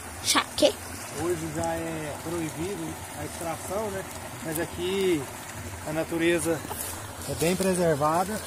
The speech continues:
Speaker 1: Olha aqui, é
Speaker 2: Tem
Speaker 1: tipo um
Speaker 2: bastante.
Speaker 1: barro desse. Mas olha isso, que perigo! Eu fico, eu fico até com medo disso. Ó.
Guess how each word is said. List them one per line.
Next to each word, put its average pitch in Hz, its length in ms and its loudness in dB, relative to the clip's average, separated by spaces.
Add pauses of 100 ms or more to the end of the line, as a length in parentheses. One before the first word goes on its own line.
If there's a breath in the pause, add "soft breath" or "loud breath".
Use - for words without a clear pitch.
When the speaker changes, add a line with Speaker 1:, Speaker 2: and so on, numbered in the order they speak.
(100)
Speaker 1:
Olha 339 200 12
aqui, 320 140 4
é 262 60 4
Speaker 2:
Tem - 100 6
Speaker 1:
tipo 330 140 4
um 415 120 6
Speaker 2:
bastante. 269 280 12
Speaker 1:
barro 269 120 2
desse. 220 920 0 (260)
Mas 269 340 8 (160)
olha 294 380 10
isso, 277 400 6
que - 180 -2
perigo! 339 1080 10 (1040)
Eu 247 60 -4
fico, 311 300 6 (220)
eu 269 140 2
fico 294 340 -2
até 320 160 4
com 403 280 2
medo 262 400 2
disso. - 560 -4 (4000)
Ó. 254 120 10